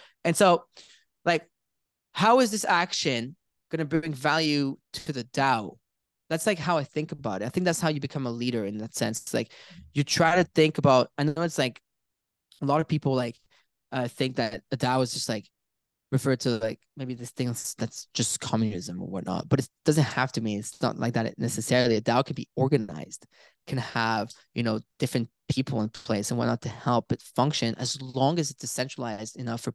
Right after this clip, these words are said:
people to actually have a voice, a say, and their vote to count and to matter, right? Um, and that everybody can put proposals through and whatnot. I think being a good re-, leader of a dao is, like, being able to actually stay true to the ethos and the mission of said dao,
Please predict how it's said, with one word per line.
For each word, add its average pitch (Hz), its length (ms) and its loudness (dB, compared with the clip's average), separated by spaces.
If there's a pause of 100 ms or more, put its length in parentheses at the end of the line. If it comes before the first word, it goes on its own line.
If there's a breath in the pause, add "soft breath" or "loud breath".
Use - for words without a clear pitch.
people 135 240 -2
to - 120 -2 (120)
actually 120 280 0
have 120 220 0
a 113 40 2
voice, 120 460 0
a 113 60 -6
say, 117 380 0
and 110 100 -4
their 117 80 -4
vote 120 260 -6
to - 80 -12 (100)
count 117 260 -2
and 107 120 -6
to 110 80 -6
matter, 107 400 -2 (400 loud breath)
right? 110 280 2 (360 loud breath)
Um, 113 420 4
and 123 140 2
that 110 120 0
everybody 120 360 0
can - 160 -6 (100)
put 107 120 -6
proposals 120 520 -2
through - 160 -8
and 113 60 -8
whatnot. 117 340 -10
I 113 40 -10
think 160 180 -2
being 165 140 4
a 123 40 0
good 120 180 0
re-, 117 320 4
leader 120 320 4
of 117 80 -2
a 117 40 -4
dao 113 240 0
is, 110 100 -6
like, 107 220 -6 (300 loud breath)
being 127 200 4
able 123 340 0
to 123 180 -8 (120)
actually 123 540 2 (400 loud breath)
stay 131 220 2
true 143 220 0
to 160 120 0
the 147 160 2
ethos 123 580 2 (220)
and 117 160 -4
the 113 60 -2
mission 117 560 -2
of 135 240 -2
said - 440 -4
dao, 107 360 -2